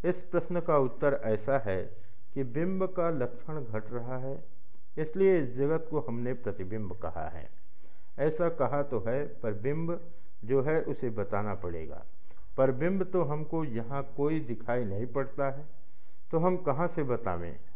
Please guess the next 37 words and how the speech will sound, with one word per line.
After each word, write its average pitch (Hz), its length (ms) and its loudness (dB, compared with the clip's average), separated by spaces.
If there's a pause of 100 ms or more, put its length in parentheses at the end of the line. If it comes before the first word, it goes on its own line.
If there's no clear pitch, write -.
(240)
और 110 160 2
बिना 127 380 0
बिंब 147 340 2
के 160 200 0
प्रतिबिंब 156 560 0
कैसे 180 380 0
हो 95 180 0
गया? 80 280 -2 (680)
अरे 165 260 4
भाई, 120 520 2 (480)
प्रतिबिंब 160 560 2
का 185 200 4
हेतु 165 340 2
तुम 170 280 0
जानना 127 420 2
चाहते 151 420 0
हो? 127 280 -2 (460)
अब 139 140 2
मैं 156 200 2
तुम्हें 123 380 0
बताता 117 460 0
हूँ 156 280 0
कि 143 100 0
बिना 143 320 0
बिंब 151 360 0
के 143 220 0
भी 127 120 0
प्रतिबिंब 113 580 -2
होता 92 340 -2
है। 85 280 -2 (640)
कोई 147 200 4
शरीर 151 640 6
है 196 300 8
और 127 260 6
वह 113 220 4
छूट 135 400 0
गया, 90 340 0